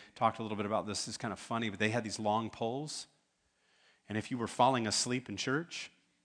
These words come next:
the usher would just pop you right on top of the head. And you would wake, and you would wake up.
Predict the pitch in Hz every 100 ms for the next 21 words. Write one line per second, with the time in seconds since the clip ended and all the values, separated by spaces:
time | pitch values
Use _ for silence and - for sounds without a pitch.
0 | _ _ _ _ _ _ _ _ _ _
1 | _ _ _ _ _ _ _ _ _ _
2 | _ - - _ _ _ _ _ _ 110
3 | 110 120 123 113 104 98 - - 139 131
4 | 143 123 120 113 117 110 101 92 80 76
5 | - - - - - - - - - -
6 | - - - - - - _ - - -
7 | 95 95 98 95 98 107 110 107 104 98
8 | 98 - 92 71